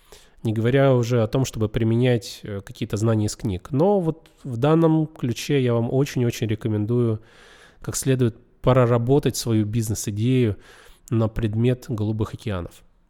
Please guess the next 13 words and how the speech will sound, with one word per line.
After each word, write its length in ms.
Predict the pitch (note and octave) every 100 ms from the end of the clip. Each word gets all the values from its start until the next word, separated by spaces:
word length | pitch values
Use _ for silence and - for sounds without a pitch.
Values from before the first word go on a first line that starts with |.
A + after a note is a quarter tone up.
| _ _ _ - - - _ _ _ _ -
Ну 100 | C#3+
и, 20 |
конечно 400 | F#3 G3+ A3 -
же, 180 | A2+ F2+ - - -
изучение 440 | A2 G#2 C3 C3
спроса 420 | - - F3+ -
и 20 | A#2+
прочее 640 | C3+ E3 - C3 G#2+ F2 A#2+
немаловажный, 840 | B2 C3 C#3 D3+ D#3+ C#3 C3 A2 - _ _ _ _ _ _ _ _ _ _
немаловажный 580 | A2+ A#2+ B2+ C3+ C#3+ C3+
фактор, 400 | - D3+ - G#2
о 20 |
котором 420 | - A2+ A#2 A2